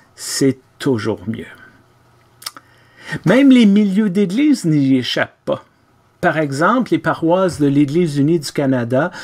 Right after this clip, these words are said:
doivent préparer des rapports pour le bureau central tous les ans. D'après vous, est-ce qu'elles doivent présenter leurs projets ou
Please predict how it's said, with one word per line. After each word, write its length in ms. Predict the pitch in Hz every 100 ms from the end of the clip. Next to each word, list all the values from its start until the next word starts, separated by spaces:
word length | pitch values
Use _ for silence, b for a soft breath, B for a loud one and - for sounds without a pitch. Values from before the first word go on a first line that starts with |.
| B B
doivent 500 | 143 143 165 175 175
préparer 640 | - - 165 160 135 156 202
des 200 | 151 139
rapports 760 | 135 117 - 131 165 170 170
pour 140 | - 147
le 100 | 127
bureau 300 | 127 131 160
central 680 | - 139 127 - 147 156 147
tous 140 | -
les 300 | 156 139 110
ans. 100 | 120 - - - b b b b b -
D'après 380 | 135 143 - 160
vous, 200 | 123 127 - _ _ _ _ - - -
est-ce 400 | 131 127 - - -
qu'elles 400 | 147 139 135 127
doivent 440 | 131 135 135 135 -
présenter 800 | 151 127 135 135 120 147 143 139
leurs 240 | 127 -
projets 960 | _ - - 160 170 156 160 165 165 156
ou 180 | 131